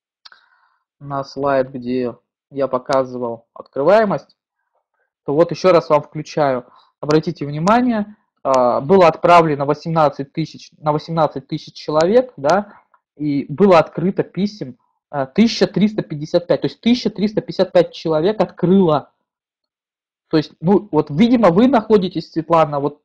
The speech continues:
там, где написано, не открыло семнадцать тысяч. Вот, наверное, вы находитесь, а, в этой сумме людей.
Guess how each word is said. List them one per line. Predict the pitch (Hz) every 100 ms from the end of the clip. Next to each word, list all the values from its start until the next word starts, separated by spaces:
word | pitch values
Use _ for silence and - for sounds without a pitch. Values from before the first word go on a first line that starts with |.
| -
там, | 175 175
где | 160 151
написано, | 151 151 196 214 160 143 139
не | 147
открыло | 151 - 165 202 175
семнадцать | - 147 156 165 - -
тысяч. | 147 - -
Вот, | 143
наверное, | 151 170 160
вы | 165 170 -
находитесь, | 147 - 180 156 160 - _ _ _ _ -
а, | 135 131
в | 135
этой | 170 143
сумме | - 156 139 131
людей. | 127 123 120